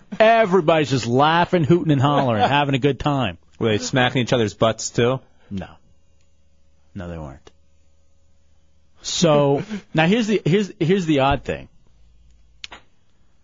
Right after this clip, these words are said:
Speaker 2: So, it ends up, I end up being better, okay?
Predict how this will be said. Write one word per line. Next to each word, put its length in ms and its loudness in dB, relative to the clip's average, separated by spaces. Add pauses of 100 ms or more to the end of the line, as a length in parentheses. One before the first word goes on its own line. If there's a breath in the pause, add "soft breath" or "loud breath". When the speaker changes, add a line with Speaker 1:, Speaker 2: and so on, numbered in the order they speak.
(120)
Speaker 2:
So, 440 2
it 40 2
ends 360 2
up, 180 0
I 140 2
end 100 -2
up 120 -2
being 240 -2
better, 380 -4
okay? 360 -4